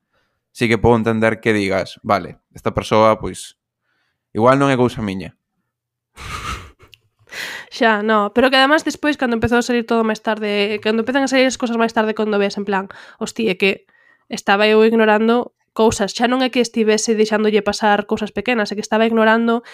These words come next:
Speaker 2: activamente movidas que me estaban sentando mal, que non me estaban gustando, en pos de que eu lle estaba dando extremo beneficio da dúbida a esta peña, e
Speaker 1: Quero
Speaker 2: non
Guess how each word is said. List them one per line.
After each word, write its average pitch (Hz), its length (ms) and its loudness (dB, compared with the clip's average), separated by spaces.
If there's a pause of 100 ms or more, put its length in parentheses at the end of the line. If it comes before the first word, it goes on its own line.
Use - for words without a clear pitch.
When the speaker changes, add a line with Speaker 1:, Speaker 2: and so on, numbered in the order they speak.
(160)
Speaker 2:
activamente 220 560 0
movidas 220 320 2
que - 80 -8
me 202 80 -6
estaban 214 240 -2
sentando 214 320 -2
mal, 214 180 0
que 208 80 -8
non 208 80 -2
me 214 80 -2
estaban 214 240 0
gustando, 220 540 0 (340)
en 220 160 0
pos 226 220 0
de 254 100 -2
que 233 140 2
eu - 20 6
lle 214 80 2
estaba 226 300 4
dando 233 420 2 (380)
extremo 220 560 2
beneficio 226 400 2
da 208 80 4
dúbida 226 340 2
a 208 60 2
esta 220 240 -4
peña, 220 400 -2
e 190 160 0
Speaker 1:
Quero 202 80 0
Speaker 2:
non 214 80 4